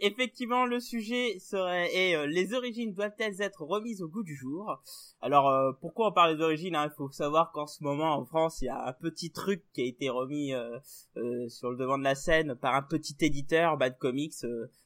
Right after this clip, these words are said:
avec, euh, D C Universe Rebirth. Alors, qui, pour le coup, n'est pas un reboot. Hein, j'en parle. Et donc, du coup, voilà, on a voulu parler des origines, euh, à savoir est-ce qu'elle doit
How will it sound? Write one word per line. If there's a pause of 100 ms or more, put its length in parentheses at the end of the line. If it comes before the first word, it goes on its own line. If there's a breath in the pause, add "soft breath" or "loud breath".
(120)
avec,
euh,
D
C
Universe
Rebirth.
Alors,
qui,
pour
le
coup, (480)
n'est
pas
un
reboot. (500)
Hein, (560)
j'en
parle. (340 loud breath)
Et
donc,
du
coup,
voilà,
on
a
voulu
parler
des
origines,
euh,
à
savoir
est-ce
qu'elle
doit